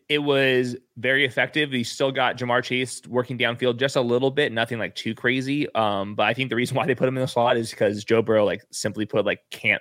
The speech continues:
throw it with the same mustard to the sideline. So, and they don't want him taking hits or be scrambling or buying time to set up those downfield throws. So just like, okay, let's just play the quick game,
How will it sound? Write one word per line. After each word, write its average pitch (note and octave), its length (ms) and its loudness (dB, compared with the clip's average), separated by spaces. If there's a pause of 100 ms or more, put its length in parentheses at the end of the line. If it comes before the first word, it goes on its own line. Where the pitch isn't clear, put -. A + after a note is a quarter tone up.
(140)
throw G2+ 240 0
it D#2+ 80 0
with G2+ 140 -4
the G2+ 80 -8
same G#2 240 -2
mustard F#2+ 600 0 (380)
to A#2 160 2
the F2+ 80 -2
sideline. A#2+ 560 0
So, A#2+ 480 0 (340)
and E3+ 160 2
they E3+ 60 4
don't D#3+ 140 2
want D3 140 2
him C3 40 -6
taking C3+ 280 -2
hits C3 300 0
or A2+ 200 2
be G2 260 -8
scrambling B2 600 0
or G#2+ 40 0
buying A#2+ 300 -2
time A#2 240 0
to A2 80 -4
set G#2+ 180 0
up G#2+ 120 0
those A#2 180 0
downfield A#2 420 0
throws. B2 400 0 (320)
So A#2+ 220 2
just B2 160 -2
like, C3 120 2
okay, C#3+ 260 2
let's C3 120 0
just - 260 -2
play B2 260 4
the C3 120 -10
quick - 240 0
game, G#2+ 380 -4